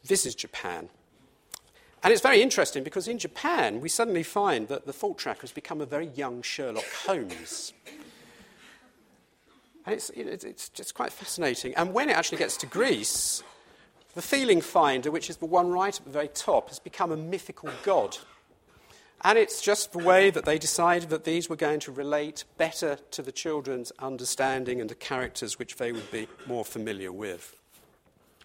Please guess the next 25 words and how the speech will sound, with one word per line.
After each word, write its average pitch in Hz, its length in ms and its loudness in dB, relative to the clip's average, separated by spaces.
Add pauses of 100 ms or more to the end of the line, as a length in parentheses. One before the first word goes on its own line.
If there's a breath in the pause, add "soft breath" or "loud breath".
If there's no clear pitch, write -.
(1300 loud breath)
Well, 233 200 10
okay, 160 280 8
in 185 80 4
addition 285 500 4
to 208 300 4
developing 185 480 6
appropriate 170 460 2
materials, 180 580 2
the 185 80 -10
process 262 580 0
of 143 80 -6
undertaking 131 640 -2
C 135 240 -2
B 117 120 -8
T 131 240 -6
with 113 120 -8
children 139 400 -4
requires 175 500 -2
quite 208 380 -2
a 196 40 -4
lot 160 180 0
of 147 80 -6
attention. 151 640 -4 (800 loud breath)
And 196 420 8 (600 loud breath)
what 190 440 4